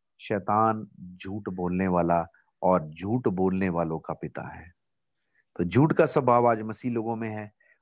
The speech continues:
और अगर हम देखें, दोष लगाने का स्वभाव भी किस में है? मसीह लोगों में। अगर मसीह लोग किसी अच्छे व्यक्ति को बढ़ते हुए देखेंगे, किसी मसीह व्यक्ति को बढ़ते हुए देखेंगे, क्या करेंगे? दोष लगाएंगे,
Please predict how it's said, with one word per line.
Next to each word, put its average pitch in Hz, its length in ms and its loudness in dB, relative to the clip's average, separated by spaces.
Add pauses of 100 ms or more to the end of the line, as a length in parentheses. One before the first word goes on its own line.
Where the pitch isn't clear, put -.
(120)
और 90 280 0
अगर 98 220 0
हम 98 140 -4
देखें, 110 420 -2
दोष 160 260 4
लगाने 143 400 4
का 156 100 2
स्वभाव 117 440 -2
भी 123 120 -2
किस 104 260 -10
में 98 120 -8
है? 78 60 -10
मसीह - 540 -16
लोगों 92 240 -4
में। 65 120 -18 (680)
अगर 120 180 4
मसीह 131 320 4
लोग 160 300 4
किसी 151 220 -2
अच्छे - 340 0
व्यक्ति 143 320 0
को 151 140 2
बढ़ते 120 320 2
हुए 147 140 4
देखेंगे, 131 460 -2
किसी 123 220 -8
मसीह 131 280 -4
व्यक्ति 139 300 -2
को 143 100 -8
बढ़ते 127 300 -2
हुए 143 140 2
देखेंगे, 143 360 -6
क्या 151 140 2
करेंगे? 135 380 -4
दोष 95 280 -20
लगाएंगे, 87 340 -20